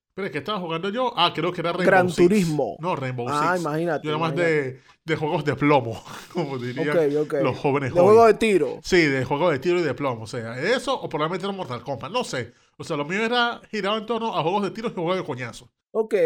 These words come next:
Speaker 2: ok. Bueno, eh, eso fue lo que pasó esos días. De todas maneras,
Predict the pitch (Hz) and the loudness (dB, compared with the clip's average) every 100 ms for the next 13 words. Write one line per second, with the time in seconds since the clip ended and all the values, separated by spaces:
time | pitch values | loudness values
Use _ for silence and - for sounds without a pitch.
0 | 165 185 202 165 147 147 _ _ _ 262 | 2 0 -2 -2 -2 -4 _ _ _ 2
1 | 214 262 440 - 247 240 254 247 320 359 | 2 0 -4 0 0 2 0 0 -4 0
2 | 359 392 339 277 240 262 302 262 240 240 | 0 2 0 0 0 -2 -2 0 2 4
3 | 254 302 453 427 311 240 202 160 185 | 2 0 0 2 2 2 2 0 -2